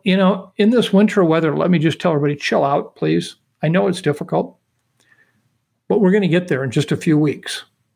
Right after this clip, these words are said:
Now, it may be a hardship right now for many families, and it's easy for me to say 'cause I don't have kids in school, that I need to go to work. And if no one is gonna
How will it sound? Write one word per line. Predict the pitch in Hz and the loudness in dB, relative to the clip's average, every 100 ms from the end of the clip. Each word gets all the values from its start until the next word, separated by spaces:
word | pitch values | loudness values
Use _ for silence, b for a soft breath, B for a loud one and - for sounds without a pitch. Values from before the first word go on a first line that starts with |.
| _ | _
Now, | 147 190 | -4 0
it | |
may | 208 233 | 2 2
be | 269 | 2
a | |
hardship | 175 214 214 - 165 170 | 0 0 0 -2 -2 -2
right | 160 | -2
now | 160 143 | 0 0
for | 143 139 | -2 -2
many | 151 180 | 2 2
families, | 180 151 139 151 - | 0 -2 -2 0 0
and | 151 | 0
it's | 131 170 | -2 0
easy | 160 175 | 0 0
for | - | 0
me | 147 | 0
to | 151 | 0
say | - 143 180 | -2 -2 -2
'cause | 151 | -2
I | 143 | -2
don't | 151 139 180 | 0 0 0
have | 160 147 143 | 0 -2 -2
kids | - 156 208 - | -4 -2 -2 -4
in | 135 | -4
school, | - 143 165 214 - B B B _ | -2 0 0 0 -8 B B B _
that | 165 170 180 - | -2 -2 -4 -6
I | 175 | -2
need | 277 202 | 0 2
to | |
go | 196 | 2
to | 214 | 2
work. | 269 - - _ _ _ _ _ _ _ _ _ - | 2 -2 -10 _ _ _ _ _ _ _ _ _ -2
And | 180 | 0
if | 180 190 | 0 0
no | 208 | 2
one | 233 208 180 | 2 2 2
is | 160 - - _ _ | 0 -6 -16 _ _
gonna | 196 190 | -2 0